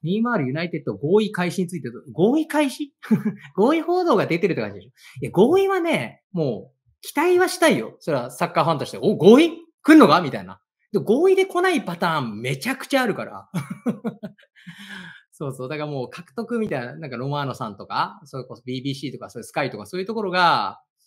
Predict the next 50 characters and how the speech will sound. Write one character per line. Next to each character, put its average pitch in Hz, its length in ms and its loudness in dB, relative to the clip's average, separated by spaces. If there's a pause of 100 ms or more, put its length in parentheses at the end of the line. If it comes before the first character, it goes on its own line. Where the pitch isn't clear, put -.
(360)
か 220 120 -10
な 226 100 -4
り、 107 320 -10
ま 175 120 -16
あ、 - 20 -16
信 147 160 -12
憑 185 100 -8
性 185 140 -4
出 143 120 -14
て 233 120 -6
き - 60 -12
て 170 100 -2
か 123 80 -4
ら 98 60 -8
で 104 40 -10
い 113 40 -8
い 147 40 -8
ん - 20 -8
じ 123 60 -6
ゃ 110 40 -4
な 101 60 -8
い - 40 -16
か 101 60 -12
な、 104 100 -12
み 101 100 -14
た 101 80 -14
い - 20 -10
な 92 60 -16
感 104 140 -14
じ 123 60 -10
で - 20 -12
す - 80 -16
け - 80 -18
ど - 100 -20
ね。 101 200 -20 (1600)
チ - 120 -6
ェ - 20 -2
ル 143 80 -4
シ 135 120 -6
ー 101 60 -6
だ、 104 100 -8
ユ 127 120 -8
ナ 131 100 -2
イ 127 60 -4
テ 127 100 -4
ッ - 100 -10
ド 101 120 -12
だ 92 120 -12
と 92 140 -16
か、 107 300 -14